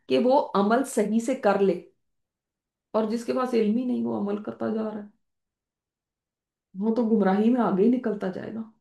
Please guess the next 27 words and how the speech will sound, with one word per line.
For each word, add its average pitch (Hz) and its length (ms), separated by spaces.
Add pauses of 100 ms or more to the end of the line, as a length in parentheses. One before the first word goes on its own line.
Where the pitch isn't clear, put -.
(800)
और 208 120
आज 196 200
देखें, 214 300
हमारे 220 320
यहाँ 240 220
दौलीन 214 480
का 302 140
काफिला 208 580
है, 190 140 (2750)
पूरी 226 240
कौम 220 400
की 285 140
कौम 220 340
दौलीन 214 500
में 214 100
है, 175 160 (880)
कुछ 381 400
इल्म 240 400
नहीं, 185 260 (840)
बस 214 360 (320)
जो 247 500
इधर 220 260
उधर 214 220
से 226 180
किसी 208 280
से 214 140
सुना, 208 300